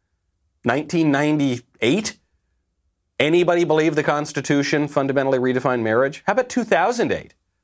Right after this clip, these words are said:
How about twenty twelve? Barack Obama in twenty twelve still did not support gay marriage as any sort of political right, as any sort of legislative issue, certainly not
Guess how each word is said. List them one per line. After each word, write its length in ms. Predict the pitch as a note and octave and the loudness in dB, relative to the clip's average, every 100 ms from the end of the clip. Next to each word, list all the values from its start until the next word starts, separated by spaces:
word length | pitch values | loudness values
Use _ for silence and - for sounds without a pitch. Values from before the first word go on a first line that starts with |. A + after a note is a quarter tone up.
| _ _ | _ _
How 40 | A#3+ | 0
about 180 | C#4 - | 0 0
twenty 300 | B3 B3+ B3 | 0 0 2
twelve? 360 | A#3 C4 G3+ | 2 2 0
Barack 300 | - F#3 A#3 | 2 2 4
Obama 420 | B3 G#3+ G#3+ F#3 F3+ | 2 2 2 0 2
in 240 | A3+ A3+ | 2 2
twenty 320 | A3+ G#3+ G#3 F#3+ | 0 0 0 0
twelve 560 | G3 F3 B2 A2+ A#2 - _ _ | 2 4 4 2 -2 -12 _ _
still 540 | - - - F3+ F#3 F#3 | -8 -6 2 4 4 2
did 380 | D#3 E3+ D3+ A2+ | 4 2 2 0
not 320 | C#3+ D3+ - | 0 0 -2
support 560 | C#3+ - C#3 A#2+ A#2 - _ _ _ _ _ _ _ _ | -4 2 2 2 0 -10 _ _ _ _ _ _ _ _
gay 200 | D3 D3+ | 2 4
marriage 420 | D3 D#3 A#2+ D#3+ - | 4 4 2 -2 0
as 180 | D#3 C#3 - | 2 2 2
any 340 | F#3 G#3+ F#3+ | 2 4 2
sort 260 | D#3+ D#3 C3+ | 2 2 2
of 140 | A2+ | 0
political 500 | - A2+ F3 F3+ E3+ | 0 2 2 2 4
right, 280 | E3 D#3+ E3 | 4 2 0
as 160 | A2 A2+ | 0 0
any 160 | A#2 | 0
sort 240 | A#2 A#2 G#2+ | 0 2 2
of 120 | G#2 - - | -2 -12 -2
legislative 760 | F#2+ A2 G#2 - C3+ E3 E3+ | 2 2 0 0 2 4 4
issue, 360 | D#3+ D#3 D#3+ D#3 D#3 - _ | 2 2 0 0 -4 -20 _
certainly 600 | - - G3+ A#3+ D#3+ A#2 | -4 0 2 2 0 -2
not 300 | G2+ E2+ D#2 | 0 0 -2